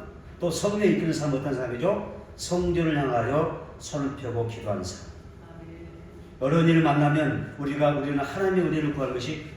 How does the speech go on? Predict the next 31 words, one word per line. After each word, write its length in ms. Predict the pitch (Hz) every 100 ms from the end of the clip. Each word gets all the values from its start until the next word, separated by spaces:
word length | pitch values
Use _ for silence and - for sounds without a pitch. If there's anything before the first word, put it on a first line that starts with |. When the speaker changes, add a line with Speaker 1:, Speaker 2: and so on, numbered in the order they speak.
| 131
Speaker 1:
먼저인 360 | 131 131 135
줄로 180 | 120 120
믿습니다. 540 | 107 101 - 113 101 - - -
Speaker 2:
아멘. 300 | - - -
Speaker 1:
그래서 260 | 165 156
우리의 200 | 180 180
삶은, 520 | - 165 160 151 156
우리는 480 | 147 151 151 147 120 - -
삶의 360 | - 170 165
모든 400 | 143 135 190 190
문제 220 | 170 143 139
앞에서 580 | 113 147 143 185 - - -
염려와 500 | 131 165 175 170 156
걱정과 680 | 151 165 - 180 170 170 156
불안만 680 | - 160 165 165 143 135 -
또 200 | - 160 -
호소하는 440 | 240 240 220 202
그런 160 | 165 160
삶이 240 | 151 139
아니라는 380 | 135 127 135 127
거예요. 360 | 113 107 117 104 - -
절망하고 500 | 170 180 175 156 156
낙심하면서 600 | 147 - 139 117 110 107 - -
어떻게 320 | 143 - 147
할까? 420 | 143 - - - - -
절망하고 560 | - 165 165 147 139 -
불안해하고 600 | 160 185 160 135 - 117 - -
이런 240 | 175 196
것을 220 | 190 -
우리가 160 | 160 147
고민하고 460 | 165 190 165 -